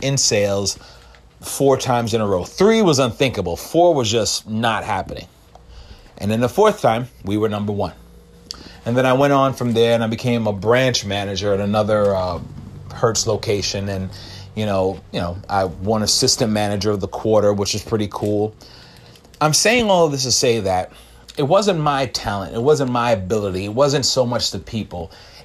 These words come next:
It was because I appropriated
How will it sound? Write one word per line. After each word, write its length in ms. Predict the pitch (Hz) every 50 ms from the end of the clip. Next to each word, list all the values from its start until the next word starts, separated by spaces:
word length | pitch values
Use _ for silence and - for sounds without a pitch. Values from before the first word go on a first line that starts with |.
| -
It 100 | - 131
was 140 | 123 131 117
because 500 | 110 131 131 - - 165 160 156 156 - - -
I 340 | 123 135 135 139 135 123 -
appropriated 1400 | - 120 - - - - - - - - 170 196 208 208 - - 135 127 117 113 104 95 82 76 73 71 65 65